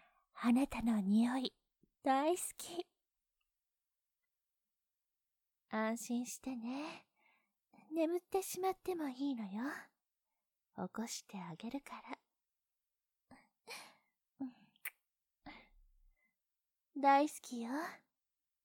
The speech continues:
もう大丈夫なの？<laughs> なでなで。無理しなくても大丈夫よ。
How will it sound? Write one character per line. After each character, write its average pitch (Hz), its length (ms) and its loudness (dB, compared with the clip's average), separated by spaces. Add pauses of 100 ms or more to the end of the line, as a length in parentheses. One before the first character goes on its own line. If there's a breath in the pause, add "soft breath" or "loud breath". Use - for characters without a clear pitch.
(3500 soft breath)
も 370 220 4
う 285 40 0
大 294 300 2
丈 320 160 2
夫 269 100 0
な 220 140 0
の？ 190 100 -2 (1300)
<laughs> 302 360 -4 (1300 loud breath)
な 269 200 2
で 220 120 -6 (280)
な 269 160 2
で。 - 240 -4 (1200)
無 339 160 6
理 427 160 8
し - 160 -2
な 330 160 2
く - 60 -14
て 285 180 -2
も 240 180 2
大 262 260 8
丈 339 180 2
夫 285 120 -2
よ。 254 180 2